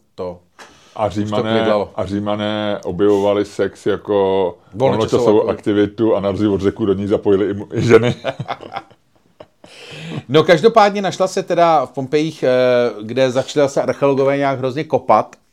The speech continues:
Speaker 1: a od začátku roku tak našli obraz, eh, o kterým archeologové říkají, že je to prapica, protože díky tomu se to dostane do médií a začne se o tom mluvit a všichni si, eh, všichni na ten, eh, titulek kliknou, včetně mě.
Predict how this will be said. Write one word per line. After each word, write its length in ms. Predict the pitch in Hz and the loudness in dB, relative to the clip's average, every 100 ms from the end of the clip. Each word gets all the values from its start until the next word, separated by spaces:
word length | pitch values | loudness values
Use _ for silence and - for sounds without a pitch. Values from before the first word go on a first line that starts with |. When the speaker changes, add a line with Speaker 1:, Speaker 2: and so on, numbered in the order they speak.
| _ - | _ -6
Speaker 1:
a 240 | 123 113 | -2 -2
od 180 | 107 117 | -4 -10
začátku 460 | 123 139 120 - | -6 -4 -4 -4
roku 240 | 120 120 127 | -4 -6 -10
tak 200 | 120 - | -10 -10
našli 400 | 123 - 135 127 - _ - - - 107 | -12 -4 -4 -4 -14 _ -20 -20 -10 -4
obraz, 460 | 110 123 127 - _ _ - - _ - | -2 0 -2 -6 _ _ -20 -20 _ -4
eh, 480 | 110 117 113 113 107 98 110 | 2 4 4 4 2 -4 -4
o 80 | |
kterým 480 | 113 - 127 127 127 110 | -2 2 4 2 0 -2
archeologové 600 | 117 - 127 120 127 127 | -2 0 -2 2 2 0
říkají, 340 | 120 123 120 | -2 -2 -2
že 100 | 123 | -2
je 40 | 127 | -4
to 120 | 135 | -6
prapica, 560 | 123 120 127 120 113 | -6 -4 -6 -4 -4
protože 400 | 104 107 113 113 | -4 -6 -8 -8
díky 200 | 110 104 | -8 -10
tomu 180 | 117 113 | -8 -8
se 120 | - | -6
to 80 | 123 | -6
dostane 340 | 110 - 131 123 | -4 -2 -2 0
do 100 | 117 | 0
médií 300 | 123 120 123 | 0 0 -2
a 40 | |
začne 260 | 107 - 123 | -4 -12 -8
se 100 | 123 | -8
o 80 | 117 | -6
tom 140 | 127 | -6
mluvit 300 | 120 117 117 | -4 -4 -6
a 60 | 117 | -10
všichni 320 | - 110 110 | -12 -16 -14
si, 240 | - 113 - - - - _ - 113 | -10 -10 -12 -20 -20 -20 _ -2 -2
eh, 40 | 113 | -2
všichni 240 | 113 120 | -4 -6
na 80 | 113 | -6
ten, 280 | 120 113 104 | -6 -8 -10
eh, 340 | 110 110 110 | -8 -6 -6
titulek 360 | 110 120 123 123 | -8 -4 -2 -2
kliknou, 320 | 123 117 110 | -4 -4 -8
včetně 300 | - 117 123 | -8 -10 -8
mě. 280 | 123 113 | -6 -8